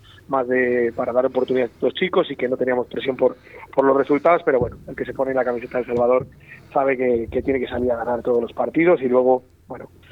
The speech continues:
eh, a ver cómo, qué es lo que pasa, a veces ganas, a veces pierdes, ¿no? Pero creo que sabes que tienes que hacer lo mejor para, para poder ganar los partidos, así que estamos contentos y estamos en, bueno, en la línea para poder llegar, lo que pasa es que todavía queda,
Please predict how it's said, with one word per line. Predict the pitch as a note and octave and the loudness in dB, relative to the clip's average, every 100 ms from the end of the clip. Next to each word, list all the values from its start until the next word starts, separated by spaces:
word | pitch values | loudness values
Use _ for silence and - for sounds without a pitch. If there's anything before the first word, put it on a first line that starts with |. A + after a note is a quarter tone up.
| - - | -16 -8
eh, | A#2+ A2+ A2+ A2+ | -6 -4 -6 -4
a | A#2 | -2
ver | B2 | 0
cómo, | C3 B2 A#2+ A2+ A2 - | 0 0 0 0 -6 -4
qué | C3+ | -4
es | A2+ C3 | 0 0
lo | B2 | 2
que | A#2+ | 2
pasa, | C3 A#2+ | -2 0
a | A#2+ | -2
veces | B2 A#2+ | 0 0
ganas, | C3 C3 | 0 0
a | B2 | -2
veces | B2 A#2 | -2 -2
pierdes, | C#3+ B2 A2+ | 0 0 -2
¿no? | C3+ | -4
Pero | D3+ C3+ A#2+ - - | -2 -2 -2 -4 -12
creo | - C3+ | 0 0
que | C3 B2+ B2 A#2+ A2 | 2 2 2 2 2
sabes | C3+ C3 | 2 2
que | C#3+ | 0
tienes | C3 B2+ | -2 -2
que | B2 | -4
hacer | - B2+ | -4 0
lo | B2 | 0
mejor | C3 C#3 C3 | 0 0 2
para, | C#3 B2 - _ - | 2 2 -4 _ -10
para | C3 A#2+ | -8 -6
poder | A#2+ A#2 | -4 -4
ganar | A#2 G#2+ | -4 -8
los | - | -10
partidos, | - - B2 A2+ A#2+ | -10 -2 0 0 -6
así | B2+ | -8
que | - | -2
estamos | - D3+ | 0 0
contentos | C#3+ C3+ E3 F3+ | 0 0 2 2
y | D#3+ | 0
estamos | D#3 D3+ | 0 0
en, | C#3+ - - - - - - | -4 -6 -20 -20 -20 -20 -2
bueno, | F3 D3+ | 0 4
en | |
la | C#3+ | 4
línea | D3+ F3+ F#3 | 4 0 -2
para | D#3+ C#3+ C3 B2+ | 0 0 0 0
poder | B2+ C3+ | 0 -2
llegar, | C3 B2+ C#3 | -2 -2 -2
lo | B2+ | -2
que | |
pasa | C3 | -2
es | C3+ | -2
que | |
todavía | C3 C3 B2+ | -2 -2 -2
queda, | B2+ A#2 G#2+ | -2 -4 -8